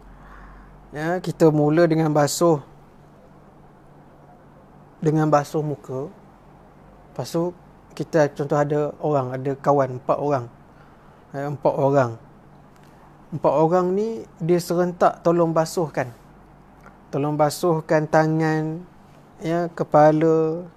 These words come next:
kaki, dia serentak. Dia tolong basuhkan. Dia tolong ambil wuduk, ya. Jadi ada orang, empat orang. Ya, kita basuh muka tadi.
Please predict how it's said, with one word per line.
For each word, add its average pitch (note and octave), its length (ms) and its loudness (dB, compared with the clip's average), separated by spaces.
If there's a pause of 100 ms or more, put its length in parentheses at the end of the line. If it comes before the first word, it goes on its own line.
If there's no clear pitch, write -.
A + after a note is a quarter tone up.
kaki, D#3 480 -2
dia C#3 80 -2
serentak. D3 480 -4 (640)
Dia D3 120 -8
tolong C#3 280 0
basuhkan. B2+ 480 -2 (880)
Dia D3 80 -14
tolong C3+ 240 0
ambil C3 120 -2
wuduk, C3+ 300 -2 (140)
ya. D#3+ 160 -6 (240)
Jadi C#3+ 240 -4
ada C#3 160 -2
orang, C#3 280 -2
empat C#3 140 -2
orang. C#3+ 360 2 (840)
Ya, D3+ 320 -8
kita C#3 320 -4
basuh C#3 240 0
muka D3+ 320 2
tadi. F3 320 2